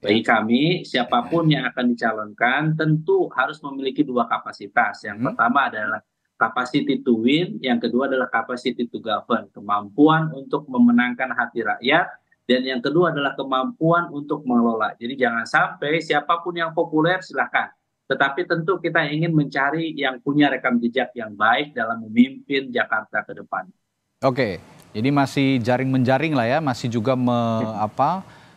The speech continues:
Speaker 2: meminta pendapat dari masing-masing kader di bawah, terutama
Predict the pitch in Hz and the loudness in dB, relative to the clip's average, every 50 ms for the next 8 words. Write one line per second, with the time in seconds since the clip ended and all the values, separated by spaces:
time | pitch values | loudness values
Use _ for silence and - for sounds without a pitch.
0 | _ _ _ - 117 110 110 107 107 107 107 107 107 107 107 107 110 123 135 139 | _ _ _ -10 -6 -4 -2 -2 -2 -2 -2 -2 -2 -4 -2 -2 0 0 0 0
1 | - - 180 131 - 117 110 110 107 - 123 117 120 113 110 110 104 107 101 - | 2 2 2 2 2 0 -2 0 0 0 0 0 0 -2 -2 -2 -2 -2 -4 -4
2 | 107 104 107 104 101 - - - 110 104 104 104 101 95 - 107 101 98 113 110 | -6 -4 -4 -6 -6 -6 -6 -4 -4 -4 -4 -4 -6 -4 -2 0 0 0 0 -2
3 | 107 110 101 92 101 101 107 120 127 123 110 - 101 107 101 107 113 | -2 -2 0 0 2 4 4 4 4 2 -2 -8 -8 -4 -2 -2 0